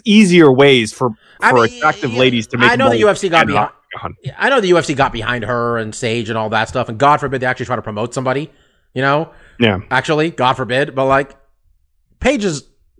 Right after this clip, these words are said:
Speaker 2: Paige whoop all your asses. All right? <laughs> It's easy. All right? She's fucking tough.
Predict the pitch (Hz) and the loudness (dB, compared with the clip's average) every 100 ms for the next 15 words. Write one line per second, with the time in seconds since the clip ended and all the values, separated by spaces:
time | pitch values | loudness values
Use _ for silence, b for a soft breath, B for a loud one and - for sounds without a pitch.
0 | 175 160 254 175 160 131 110 98 73 - | -8 -4 -2 0 2 2 0 -4 -8 -14
1 | 73 - _ 165 247 - _ _ _ _ | -16 -20 _ 2 2 -2 _ _ _ _
2 | - 185 220 208 143 - - 208 180 110 | -10 -4 -2 -2 -6 -10 -6 -4 -4 -4
3 | 85 - 170 180 175 196 - B B B | -12 -8 -2 0 2 2 0 B B B
4 | 127 - 190 190 - 208 175 131 87 - | -14 -10 -8 -8 0 0 0 -6 -10 -10